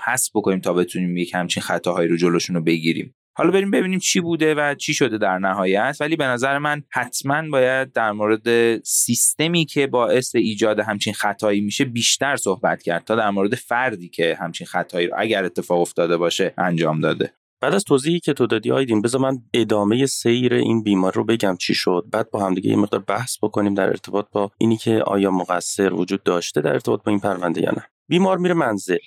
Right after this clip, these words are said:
Speaker 2: خب با توضیحی که پزشک بهش داده بوده میگه که احتمال زیاد این کووید دارم من دیگه. درمانای کوویدی که بهش داده بودن تو منزل شروع می‌کنه استفاده کردن، ولی حالش به تدریج بدتر می‌شه، تب می‌کنه،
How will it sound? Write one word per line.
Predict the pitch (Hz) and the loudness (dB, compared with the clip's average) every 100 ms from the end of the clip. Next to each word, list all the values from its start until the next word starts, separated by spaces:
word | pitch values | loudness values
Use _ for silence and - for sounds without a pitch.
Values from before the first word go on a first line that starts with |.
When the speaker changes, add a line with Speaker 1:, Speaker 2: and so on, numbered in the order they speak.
| _ | _
Speaker 2:
خب | - 120 - | -2 -2 0
با | 110 | -2
توضیحی | - 107 113 135 | 2 2 2 0
که | 151 | 0
پزشک | 139 131 139 - | 2 0 0 0
بهش | 127 | -2
داده | - 117 110 | 0 -2 0
بوده | 110 113 110 104 | 0 4 4 4
میگه | 98 95 98 | 0 0 0
که | 98 104 101 - | 0 2 2 0
احتمال | - 90 87 | -2 -2 0
زیاد | 82 90 92 | 2 2 2
این | 101 | 0
کووید | - 90 92 131 | 2 2 2 0
دارم | 107 90 82 | 0 0 0
من | 80 | 0
دیگه. | 82 - _ _ - | -2 -6 _ _ -2
درمانای | 143 151 160 185 | 2 2 2 2
کوویدی | 160 143 170 | 0 0 -2
که | 180 | -2
بهش | 151 - | -2 0
داده | 139 131 | 0 2
بودن | 127 131 | 0 0
تو | 131 | 0
منزل | 131 123 127 | 0 0 0
شروع | 131 123 | 0 2
می‌کنه | 127 123 110 | 2 2 0
استفاده | - 104 98 95 | -2 -2 0 0
کردن، | 95 92 101 | 0 0 0
ولی | 113 120 | 0 0
حالش | 113 113 - | 0 -2 -2
به | |
تدریج | 98 90 101 104 | 0 0 0 0
بدتر | 92 85 - 92 | -2 -2 -2 -2
می‌شه، | 87 - - - | -2 -4 -6 -6
تب | - 95 - | -4 -4 0
می‌کنه، | 98 - 87 82 | -2 0 -2 -2